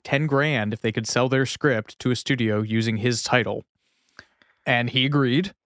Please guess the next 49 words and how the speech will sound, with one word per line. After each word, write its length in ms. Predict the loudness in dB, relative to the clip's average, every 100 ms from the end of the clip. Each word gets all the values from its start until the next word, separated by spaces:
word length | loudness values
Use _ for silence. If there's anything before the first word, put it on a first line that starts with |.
| -2
And 160 | 0 2
one 120 | 2
of 80 | 0
the 40 |
<laughs> 120 | 0
first 180 | 0 4
things 240 | 4 4
that 160 | 4 2
they 120 | 2
did 220 | 2 2
after 280 | 2 2 0
selling 420 | -2 2 2 2
their 140 | 2 0
script 420 | 0 0 0 -2
was 160 | -2 0
to 100 | 0
write 220 | 2 2
him 100 | -2
a 40 |
check. 480 | -2 0 0 -2 -10 _ -20 -12
So 160 | -2 0
they 100 | 2
made 300 | 2 0 2
good 180 | 2 2
on 160 | 0
it. 160 | -4 -8 _ _ _ _ _ -2
Uh, 160 | 2 2
and 120 | 2
they 80 | 0
ga-, 140 | 2 2
also 300 | 2 2 0
gave 160 | 2
him 40 | 0
a 60 |
bit 240 | 0 -2 0
part 180 | 0
in 60 | 0
the 60 | 0
movie 240 | 0 0
as 100 | 0
an 60 | -2
M 120 | 0
I 100 | -2
T 220 | -2 -2
student, 480 | -2 -2 -2 -4 -8 -6
uh, 240 | -4 -2
who 180 | -4 -2
asks, 500 | 0 -2 -4 -8 -4
uh, 280 | -2 -4